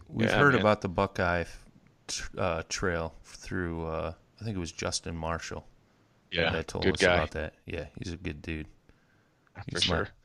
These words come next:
Speaker 1: he's my homie, even though I
Speaker 2: Oh,
Speaker 1: bl-,
Speaker 2: j-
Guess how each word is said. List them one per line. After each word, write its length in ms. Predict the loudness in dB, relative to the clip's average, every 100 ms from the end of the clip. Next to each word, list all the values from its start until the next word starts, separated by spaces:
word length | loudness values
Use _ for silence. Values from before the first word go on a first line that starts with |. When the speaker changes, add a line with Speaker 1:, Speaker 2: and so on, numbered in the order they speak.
| _ -20 _ _ 0
Speaker 1:
he's 160 | 4 10
my 160 | 10
homie, 400 | 10 6 6 2 -2 -14 -20 _ _ _ _ _ _
even 280 | -4 -2 0
though 100 | 4
I 60 | 6
Speaker 2:
Oh, 100 | 6
Speaker 1:
bl-, 60 |
Speaker 2:
j- 80 | 4